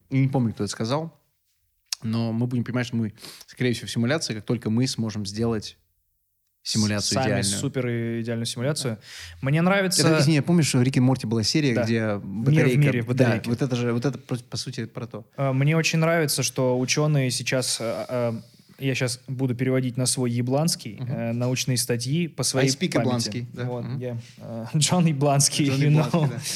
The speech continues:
Speaker 1: да.
Speaker 2: Э, насколько я понимаю, открыли,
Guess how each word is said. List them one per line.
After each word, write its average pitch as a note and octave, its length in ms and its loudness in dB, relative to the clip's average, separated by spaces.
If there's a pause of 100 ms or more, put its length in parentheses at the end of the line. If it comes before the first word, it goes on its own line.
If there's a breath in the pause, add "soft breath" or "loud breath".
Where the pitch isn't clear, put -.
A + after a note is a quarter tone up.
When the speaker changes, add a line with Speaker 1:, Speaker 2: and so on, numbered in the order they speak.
(260 loud breath)
Speaker 1:
да. B2 440 0
Speaker 2:
Э, A#2+ 40 -4 (1300 loud breath)
насколько F3+ 420 0
я D#3 60 0
понимаю, D3 640 2
открыли, B2+ 800 2